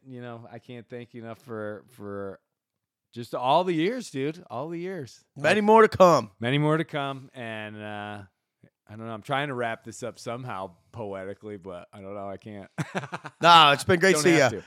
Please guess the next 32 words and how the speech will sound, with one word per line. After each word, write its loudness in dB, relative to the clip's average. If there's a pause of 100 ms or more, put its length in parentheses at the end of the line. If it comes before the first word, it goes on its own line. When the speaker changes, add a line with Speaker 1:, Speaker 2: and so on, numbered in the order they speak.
(100)
Speaker 1:
Yeah. 2
Speaker 2:
What 8
a, 10
uh, 8
the 0
universe 0
bringing 0
us 0
together, 0
dude. -2
One 0
week -4
I'm 0
here, -2
you -4
happen 0
to -8
be -6
in -8
Dexter. -2 (280)
For -2
each -4
go 0
our 2
separate -2
ways. 0
It's, -4
uh, 0
it's -8
pretty -2
powerful 0
stuff. -6